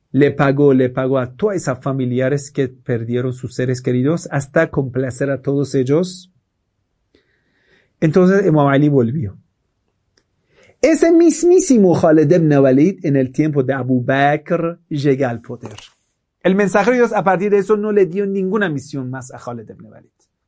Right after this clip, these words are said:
Le quitó. Aunque no lo pudo castigar o matarlo en público, porque merecía, porque había matado ser inocentes. Pero Abu Bakr, cuando llega al poder, lo primero que le da a Khalid ibn Walid, le da la autoridad total del poder militar.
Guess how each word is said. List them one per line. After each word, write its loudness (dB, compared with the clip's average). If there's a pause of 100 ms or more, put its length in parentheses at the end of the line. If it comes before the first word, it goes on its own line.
(140)
Le 0
quitó. 0 (1800)
Aunque 2
no 2
lo 2
pudo 4
castigar -2
o 0
matarlo -4
en -8
público, -10
porque -6
merecía, -2
porque -8
había -2
matado -4
ser -10
inocentes. -8 (1000)
Pero 2
Abu 2
Bakr, 0
cuando 0
llega 2
al 0
poder, 2
lo -6
primero -2
que -2
le 0
da -2
a -4
Khalid -4
ibn -6
Walid, -6
le -2
da -2
la -4
autoridad -6
total -8
del -6
poder -6
militar. -8